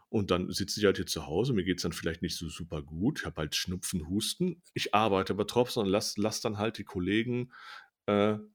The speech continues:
ja, nicht teilhaben an meine Seuche, ne? Das ist dann, ähm, ja, andersrum. Das ist eine sehr gute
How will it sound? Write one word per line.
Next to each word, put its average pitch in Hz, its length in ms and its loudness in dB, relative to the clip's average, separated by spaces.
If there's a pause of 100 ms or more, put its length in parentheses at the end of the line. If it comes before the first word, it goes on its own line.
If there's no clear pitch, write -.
ja, 101 160 8
nicht 135 240 4
teilhaben 85 500 4
an 85 100 0
meine 87 260 2
Seuche, 78 420 0
ne? 87 320 -6
Das 90 160 -10
ist - 220 -8
dann, 87 420 -6
ähm, 87 320 -18 (240)
ja, 87 160 -2
andersrum. - 640 -6 (640)
Das - 100 -10
ist - 60 -4
eine 85 80 -2
sehr 85 220 0
gute 85 580 -2